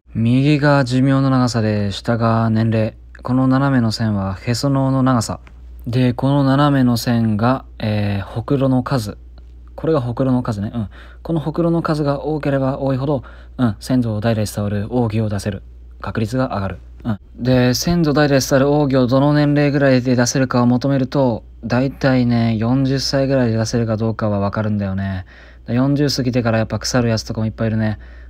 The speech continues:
この九万っていうのが、クリエイティブオブワンス。うん。なんか、うちのね、なんか、染色体の数みたいな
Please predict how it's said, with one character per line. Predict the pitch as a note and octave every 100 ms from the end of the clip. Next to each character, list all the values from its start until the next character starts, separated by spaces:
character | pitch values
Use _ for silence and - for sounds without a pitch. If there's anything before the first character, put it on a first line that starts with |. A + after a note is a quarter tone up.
| -
こ | C3+
の | B2+
九 | - E3 E3
万 | E3 D#3
っ |
て | C#3+
い | C3
う |
の | A#2
が、 | A2+ A2 F2+ - - -
ク | - C#3
リ | D3
エ | D3
イ | C#3
テ | C#3
ィ | B2+
ブ | C3+ C3+
オ | B2+
ブ | B2 B2 A#2+ A#2+ B2
ワ | A#2+ B2
ン |
ス。 | - F#2 -
う |
ん。 | A2 - - - -
な | C3
ん |
か、 | A#2+ G#2+ G#2+
う |
ち | A#2+ D3
の | C#3+
ね、 | C#3 C#3+ - -
な | B2+
ん |
か、 | A#2+ G#2+ G#2+ G#2
染 | C#3 C#3
色 | C3+ B2+
体 | C3
の | B2+
数 | C#3+ B2+ A2
み |
た | G2+ G2
い |
な | F#2 F2